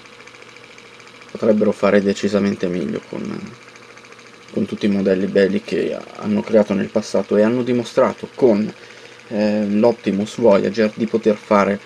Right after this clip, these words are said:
decisamente di meglio di delle cose del genere. Voglio dire, persino il Power Attack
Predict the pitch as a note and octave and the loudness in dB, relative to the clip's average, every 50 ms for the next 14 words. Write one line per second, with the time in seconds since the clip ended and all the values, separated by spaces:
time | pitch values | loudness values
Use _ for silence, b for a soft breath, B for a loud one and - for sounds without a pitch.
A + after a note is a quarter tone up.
0 | B B B B - - A2+ G#2+ - A2 G#2+ G#2+ G2+ G#2 A2 G#2+ G#2 - F#2+ F#2 | B B B B -2 0 0 0 0 0 2 4 4 4 4 2 0 -2 -6 -6
1 | F#2+ F#2 G2+ A2 G#2 F#2+ F#2+ F#2+ F#2+ G2 G2+ - - - - - - - - - | -2 0 2 2 2 2 2 0 0 0 -2 -4 -12 -18 -20 -20 -20 -20 -20 -20
2 | - - - A2 G#2 F#2 G#2 F#2+ F#2 G2 G#2 - - F2 F2+ F#2+ F2+ F#2+ F#2 F2+ | -18 -8 -4 -4 -2 0 2 2 2 0 -2 -2 -4 -4 -2 -2 -2 -2 -2 -2
3 | - - F2 E2+ E2+ E2 D#2 - - - - - - - - - - - - - | -2 -4 -4 -4 -4 -6 -10 -14 -18 -20 -20 -20 -20 -20 -20 -20 -20 -20 -20 -20
4 | - - - - - - - - - - - - - - - - - - - - | -20 -20 -20 -20 -20 -20 -20 -20 -20 -20 -20 -20 -20 -20 -20 -20 -20 -20 -20 -20
5 | - - G#2+ A2 G#2+ G#2 G#2+ G#2 F#2+ - - - - - - - G2+ - - - | -12 -4 0 2 2 4 4 4 2 2 0 -4 -8 -10 -2 0 0 2 2 2
6 | B2 A#2+ A#2 A2 G#2+ - A2+ G#2+ A2 A2 G2+ G2+ G2 - - - F#2+ - - - | 2 4 4 2 4 4 4 6 6 6 6 6 4 0 -2 -4 -6 -4 -6 -10
7 | - | -14